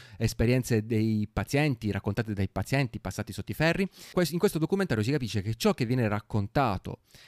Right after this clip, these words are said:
nella miniserie di McManus è, eh, estremamente, eh, realistico.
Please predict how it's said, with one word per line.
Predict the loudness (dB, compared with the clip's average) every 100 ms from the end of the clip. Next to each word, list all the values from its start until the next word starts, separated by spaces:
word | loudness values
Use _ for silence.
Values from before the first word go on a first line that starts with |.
| -12
nella | 0 2 4 4 2
miniserie | 2 4 4 4 2 2 0 -2 -4
di | 0 2 2
McManus | 2 0 0 0 2 0 -2 -2 -4 -4 -8 -20 -4
è, | 0 2 2 0 -2
eh, | -2 -2 -2
estremamente, | -4 -2 0 2 2 0 -4 -4 -2 -2 -4 -10
eh, | -8 -6 0
realistico. | 2 4 4 0 -4 -6 -6